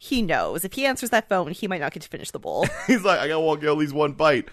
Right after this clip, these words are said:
Speaker 2: Oh, he doesn't finish the bowl.
Speaker 1: Ryan has learned.
Speaker 2: <laughs> He's like, "If I don't eat now, I'm never gonna get this." Uh, <laughs>
Speaker 1: Anyway, on the phone is Seth, who is calling Ryan, I thought at first from his bedroom, which I thought was delightfully charming.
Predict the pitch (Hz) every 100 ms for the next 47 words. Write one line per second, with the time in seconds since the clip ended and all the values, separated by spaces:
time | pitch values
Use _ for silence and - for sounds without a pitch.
0 | - - 202 240 170 131 214 508 466 226
1 | 180 - 156 127 131 113 95 98 - -
2 | - - 202 262 269 339 349 269 269 294
3 | 330 233 180 220 - - - - - 226
4 | 254 220 233 180 151 151 160 156 147 139
5 | 131 131 120 123 123 120 120 117 110 107
6 | 98 101 - - _ _ - - - 110
7 | 107 101 123 - - - 254 233 196 180
8 | 180 - 254 240 - 180 160 170 - 214
9 | 214 - 127 123 - - 370 233 - 196
10 | 170 170 165 165 156 170 - 220 302 403
11 | 494 508 277 - 247 190 160 139 233 254
12 | 269 214 180 180 202 151 170 196 175 180
13 | 117 208 294